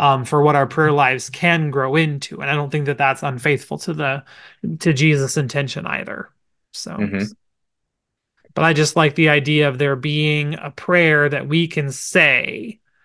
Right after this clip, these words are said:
Speaker 1: because, like I said on Sunday, we don't always know how to pray. Life is not always that easy. And so we know that praying to God is important.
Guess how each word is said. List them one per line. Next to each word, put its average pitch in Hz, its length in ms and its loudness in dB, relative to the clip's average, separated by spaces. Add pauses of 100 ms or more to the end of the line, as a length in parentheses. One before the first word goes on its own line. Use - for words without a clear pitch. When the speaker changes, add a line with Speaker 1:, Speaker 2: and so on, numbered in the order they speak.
(240)
Speaker 1:
because, 160 720 2
like 175 140 4
I 175 80 4
said 190 180 4
on 175 120 2
Sunday, 156 460 0
we 147 220 -2
don't 185 240 0
always 156 320 2
know 156 220 2
how 131 160 -6
to - 120 -14
pray. - 540 -14 (480)
Life 147 240 4
is 156 100 2
not 151 320 2
always 156 320 4
that 139 260 0
easy. 165 460 2
And 143 160 -4
so 160 300 4
we 143 160 0
know 180 300 4
that 160 180 -2
praying 170 340 0
to 160 80 -4
God 151 380 4
is 143 100 0
important. 139 840 0